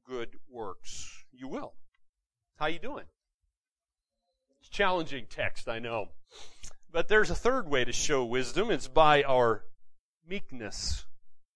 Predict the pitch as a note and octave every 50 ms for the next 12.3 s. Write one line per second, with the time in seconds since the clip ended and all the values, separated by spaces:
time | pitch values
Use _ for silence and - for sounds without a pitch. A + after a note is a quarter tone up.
0 | _ _ _ A#3 C4 - - C#3 - - B2+ A#2 - - B2+ A#2+ - - - -
1 | - _ - - _ _ _ _ _ _ _ _ _ _ _ _ _ _ _ _
2 | - A3 G3 G3+ B3+ D4 E4 F4 - - C4+ B3 G#3+ G3+ G3+ G3+ - - - -
3 | - - - - - - - _ _ G3 G3 A3+ C#4+ E4 E4 C#4 - B3 C#4+ C#4+
4 | C#4+ B3+ - - - D4 D#4 D#4+ D#4+ C#4 - C#4 C#4+ C4+ A3+ F#3 G#3 B3 C4 C4
5 | B3 - - - - - - C4+ C#4 D4 - D4+ D4+ C#4 C4+ A#3+ G#3 A3 B3+ B3+
6 | B3 A#3 G#3+ G3+ G3+ G#3+ A3+ C4+ D#4+ F4 E4+ E4 - - - - - - - G#3
7 | F#3+ F#3 F3+ E3+ - - - F3+ D3+ C3+ D3+ D#3+ D3+ C#3 - - - A#2+ G2+ F2
8 | D#2 D#2+ _ _ _ _ _ _ _ _ _ _ _ _ _ _ _ _ _ _
9 | _ _ _ _ _ _ _ _ _ _ B3 A3 A#3+ D#4+ F4 D#4+ C4 C#4 D#4 D4+
10 | - - F#4 - - E3+ D#3 C#3+ D3 D#3 F#3 G3+ A#3 C#4 D4+ D#4+ E4 E4+ E4+ F4
11 | F4 - D4+ D#4 C#4 A#3+ A#3+ A#3+ A3 G#3 G#3+ A#3 - - F#3+ A3 G3 - G#3 G#3+
12 | B3 C4+ A3+ - A3+ G2